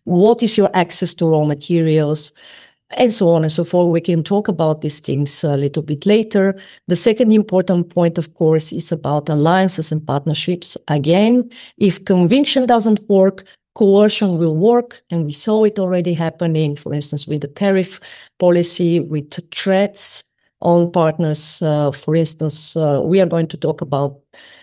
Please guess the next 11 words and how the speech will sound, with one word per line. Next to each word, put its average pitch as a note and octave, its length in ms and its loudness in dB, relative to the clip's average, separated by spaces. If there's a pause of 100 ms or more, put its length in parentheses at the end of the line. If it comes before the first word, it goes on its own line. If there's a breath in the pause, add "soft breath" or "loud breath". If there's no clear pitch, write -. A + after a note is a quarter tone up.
(160 loud breath)
this E3+ 160 0
particular D#3+ 560 0
case D3+ 380 -2
when C#3+ 140 -2
it C3+ 100 -6
comes D3 220 -4
to - 100 -10
Denmark G3+ 600 2
and F#3+ 160 0
Greenland. F3 600 0 (540 soft breath)
Uh, F#3+ 360 4